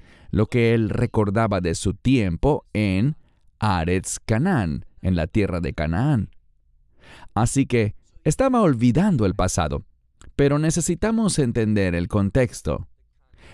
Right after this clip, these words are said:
En realidad, el pasado no se está olvidando, sino que se está recordando. ¿Y qué quiero decir con eso? Lo que se está recordando es la promesa del pacto de Dios.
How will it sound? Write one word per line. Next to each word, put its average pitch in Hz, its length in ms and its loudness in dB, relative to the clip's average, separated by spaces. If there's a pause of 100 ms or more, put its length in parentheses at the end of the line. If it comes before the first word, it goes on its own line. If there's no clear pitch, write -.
(200)
En 101 240 2
realidad, 95 800 -2 (340)
el 113 160 2
pasado 117 720 0 (140)
no 101 320 4
se 104 180 0
está 87 320 -2
olvidando, 98 760 0
sino 101 360 0
que 113 160 -2
se 113 140 -2
está 170 280 -2
recordando. 92 1040 -2 (520)
¿Y 139 100 2
qué 240 100 -2
quiero 220 240 2
decir 113 300 0
con 82 160 -2
eso? - 320 -6 (520)
Lo 135 140 0
que 160 140 0
se 170 100 0
está 247 220 -2
recordando 98 760 0 (300)
es 123 300 2
la 120 160 0
promesa 104 640 0
del 90 220 0
pacto - 520 -4
de 95 160 0
Dios. 156 420 0